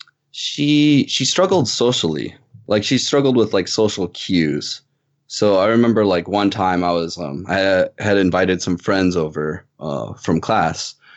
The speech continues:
and, um, she just barged in yelling and saw them and continued to verbally assault me.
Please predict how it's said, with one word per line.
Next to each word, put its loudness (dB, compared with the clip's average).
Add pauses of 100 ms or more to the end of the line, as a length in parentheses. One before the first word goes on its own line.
(460)
and, -2
um, -4 (140)
she 2
just 0
barged 0
in 2
yelling 0
and -8
saw 0
them 0
and -6
continued 2
to 2
verbally 0
assault 0
me. 2